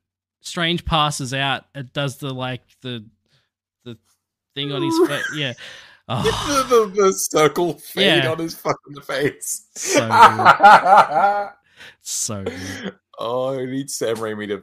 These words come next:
Speaker 2: fucking direct more things.
Speaker 1: <laughs> I agree. It's, he did the, what was it called? The fucking Oz, Oz the Great and Powerful, and the, and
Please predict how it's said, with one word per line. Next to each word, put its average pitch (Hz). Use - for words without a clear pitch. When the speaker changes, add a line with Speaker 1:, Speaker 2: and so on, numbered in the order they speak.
Speaker 2:
fucking 104
direct 101
more 98
things. -
Speaker 1:
<laughs> -
I 220
agree. 151
It's, 185
he 196
did 180
the, 147
what 165
was 147
it 131
called? 113
The 98
fucking 90
Oz, 143
Oz 147
the 143
Great 143
and 127
Powerful, 139
and 120
the, 117
and 110